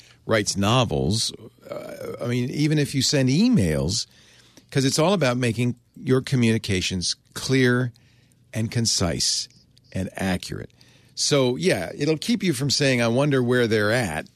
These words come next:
<laughs> Sure, it'll, it'll say, "You know, you might wanna rephrase that." But it will also say, "That might have been a little bit brusque."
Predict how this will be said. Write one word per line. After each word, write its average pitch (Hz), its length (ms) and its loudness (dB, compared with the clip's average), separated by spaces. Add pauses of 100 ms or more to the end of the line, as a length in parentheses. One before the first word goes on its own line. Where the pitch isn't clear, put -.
(240)
<laughs> - 80 -12 (960)
Sure, 160 360 2
it'll, 180 300 2
it'll 165 180 0
say, 135 180 -2 (240)
"You 262 80 -2
know, 277 60 2
you 262 80 2
might 269 140 0
wanna 180 200 0
rephrase 202 580 -2
that." 87 300 -6 (320)
But 277 140 0
it 277 60 2
will 262 160 2
also 254 520 0
say, 135 380 2 (300)
"That 214 160 -4
might 185 200 2
have 170 100 0
been 160 140 0
a 156 60 0
little 147 180 0
bit 175 240 -4
brusque." - 640 -2